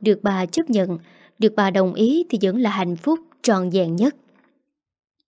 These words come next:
Buổi tối hôm ấy, nhà anh mời ông bà tôi và chị Như đến ăn cơm. Chị Như và ông bà sau khi đưa Tú xuống Quảng Ninh cũng lên kịp Hà Nội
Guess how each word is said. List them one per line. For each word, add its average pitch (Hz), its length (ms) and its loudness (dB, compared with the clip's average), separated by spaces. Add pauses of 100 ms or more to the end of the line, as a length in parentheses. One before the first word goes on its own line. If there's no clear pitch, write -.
(1200)
Buổi 202 140 4
tối 233 160 4
hôm 220 200 2
ấy, 226 300 2 (440)
nhà 214 140 4
anh 220 200 2
mời 202 180 6
ông 226 180 0
bà 190 160 2
tôi 214 440 2 (100)
và 202 180 4
chị 185 240 0
Như 202 240 2
đến 208 200 -2
ăn 220 160 -4
cơm. 214 280 0 (680)
Chị 202 140 2
Như 233 260 2
và 196 100 2
ông 202 220 0
bà 180 320 -2
sau - 300 -4
khi 214 140 2
đưa 196 160 2
Tú 208 260 -2
xuống 294 200 -4
Quảng 196 280 -4
Ninh 214 220 2 (460)
cũng 208 280 2
lên 214 240 2
kịp 190 240 0
Hà 202 220 -2
Nội 180 380 -2